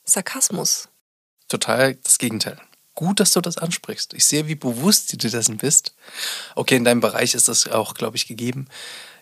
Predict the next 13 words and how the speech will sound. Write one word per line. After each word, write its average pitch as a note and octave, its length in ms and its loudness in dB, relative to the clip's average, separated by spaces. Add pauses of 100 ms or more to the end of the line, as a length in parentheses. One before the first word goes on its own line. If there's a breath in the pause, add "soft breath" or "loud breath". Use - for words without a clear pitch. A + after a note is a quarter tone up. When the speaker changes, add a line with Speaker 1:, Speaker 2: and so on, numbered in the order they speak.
Speaker 2:
Ja, G#2+ 160 0
Sarkasmus G3 720 2
hilft - 200 -4
natürlich B2+ 320 -2
gar A2 240 -4
nicht, - 400 -8
weil A#2 160 -2
da A#2 80 0
ist - 220 -2
pure D#3+ 340 2
negative B2+ 460 -2
Energie A#2 340 -4
drin. - 300 -10